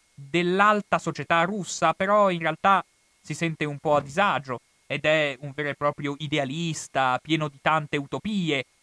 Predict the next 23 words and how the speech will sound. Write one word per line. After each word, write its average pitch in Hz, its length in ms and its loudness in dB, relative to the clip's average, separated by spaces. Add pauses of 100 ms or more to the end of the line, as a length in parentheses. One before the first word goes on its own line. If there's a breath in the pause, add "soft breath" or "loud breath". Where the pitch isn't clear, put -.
(200)
Insomma, 214 260 -4
una 202 120 0
persona 202 360 -4
molto 175 280 -2
diversa 156 420 0
rispetto 135 300 -6
al 131 80 -6
principe 139 380 -8
Andriei. 127 420 0 (160 soft breath)
Sta - 180 -4
di 240 100 -4
fatto 220 300 2
che 160 100 -4
nonostante 156 500 -2
questa - 280 -6
evidente 147 500 -2
divergenza 135 640 -2
caratteriale, 139 680 0
i 127 80 -4
due 135 200 -2
sono 127 180 -10
amici. 117 400 -12 (680)
E 233 300 -2